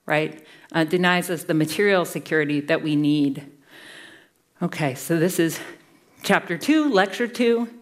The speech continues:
Barons or Commoners. On a June day in the year twelve fifteen, an angry King John had no choice but to bow to a rebellion organized by his barons.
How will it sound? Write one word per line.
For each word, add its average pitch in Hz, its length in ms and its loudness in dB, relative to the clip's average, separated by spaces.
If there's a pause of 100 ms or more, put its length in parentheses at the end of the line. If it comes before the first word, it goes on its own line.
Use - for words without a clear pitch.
(100)
Barons 208 480 2
or 196 80 0
Commoners. 143 640 0 (3000)
On 240 100 4
a 240 60 4
June 294 360 4
day 196 480 4
in 202 120 0
the 190 80 4
year 208 320 4
twelve 233 500 2
fifteen, 160 960 0 (300)
an 180 160 2
angry 254 480 4
King 196 440 0
John 143 460 0 (460)
had 190 200 2
no 185 220 4
choice 151 420 0
but 180 200 -2
to 185 80 0
bow 160 480 2 (220)
to 240 120 2
a - 20 4
rebellion 160 840 2
organized 156 840 2
by 165 160 2
his 151 180 -4
barons. 147 680 0